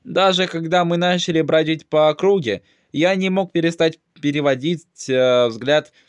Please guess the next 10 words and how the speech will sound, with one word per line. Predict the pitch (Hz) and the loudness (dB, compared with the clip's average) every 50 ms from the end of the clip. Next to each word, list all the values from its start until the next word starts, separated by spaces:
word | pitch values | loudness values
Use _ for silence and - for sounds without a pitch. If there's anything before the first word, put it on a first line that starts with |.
| _ _ | _ _
с | _ - - | _ -12 -10
одного | 131 127 139 139 147 151 | -6 -4 -2 -2 0 0
места | 156 151 143 - 143 | -2 -4 -4 -6 -6
на | 131 131 131 | -8 -8 -6
другое. | 127 127 139 123 107 104 95 87 85 82 - _ _ _ _ _ _ _ _ _ _ _ _ _ _ _ _ _ _ _ _ _ _ _ _ _ _ _ _ _ _ _ _ _ _ _ _ _ _ _ _ _ _ _ _ _ _ _ _ _ _ _ | -6 -6 -6 -6 -6 -4 -4 -4 -4 -6 -10 _ _ _ _ _ _ _ _ _ _ _ _ _ _ _ _ _ _ _ _ _ _ _ _ _ _ _ _ _ _ _ _ _ _ _ _ _ _ _ _ _ _ _ _ _ _ _ _ _ _ _
Что | - - - 127 123 | -20 -8 -4 -4 -4
ты | 95 104 92 85 80 73 | -2 -2 -4 -4 -4 -6
все | - - - - 85 82 | -8 -10 -10 -8 -8 -8
мордой | 85 90 104 107 87 82 85 78 | -6 -4 -6 -6 -6 -6 -8 -8
вертишь? | 78 80 85 82 85 80 - 64 - - - - _ | -8 -8 -10 -10 -10 -12 -18 -20 -20 -20 -20 -20 _